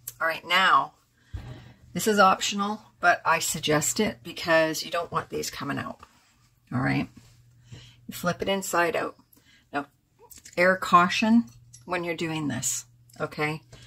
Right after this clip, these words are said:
This will catch fire and the yarn will melt if you don't do this properly.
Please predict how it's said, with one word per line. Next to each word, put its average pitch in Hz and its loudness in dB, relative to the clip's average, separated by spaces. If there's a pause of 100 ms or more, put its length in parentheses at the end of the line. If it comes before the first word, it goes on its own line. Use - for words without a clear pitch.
(440)
This 175 -4
will 175 2
catch - -4
fire 185 0 (500)
and 151 -2
the 151 -4
yarn 165 0
will 160 0
melt 165 0
if 170 -6
you 156 -8
don't 151 -4
do 151 -10
this - -4
properly. 202 0